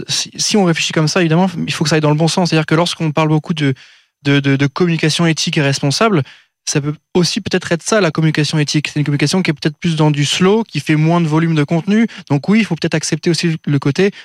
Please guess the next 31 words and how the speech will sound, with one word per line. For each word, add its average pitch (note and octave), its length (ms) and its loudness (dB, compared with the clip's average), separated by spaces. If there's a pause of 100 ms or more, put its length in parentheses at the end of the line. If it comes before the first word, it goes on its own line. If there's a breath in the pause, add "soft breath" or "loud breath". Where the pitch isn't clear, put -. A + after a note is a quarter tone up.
un D3 100 0
peu D#3 140 -4
moins D#3+ 160 2
d'audience. E3+ 500 0 (160)
Et C#3+ 140 2
du C#3 140 -2
coup, G#3+ 200 0
bah, C#3 240 2
des C3+ 140 0
mineurs E3 280 2
un D#3 60 -2
peu D3+ 120 -2
plus F3+ 220 -4
en, C#3 220 0 (340 loud breath)
en, C#3 220 0
en, B2 480 -2
en C#3 80 0
safety, D#3+ 380 -2
avec F3 140 0
des, C#3+ 160 0
des C3+ 120 -2
safe C#3+ 240 -2
places, G#3+ 360 0
une D3+ 140 0
marque D3+ 380 -2
qui D3 140 -2
est D3 80 2
en C3+ 100 -2
brand C#3 180 0
safety C#3 360 -2
aussi. G#3+ 280 0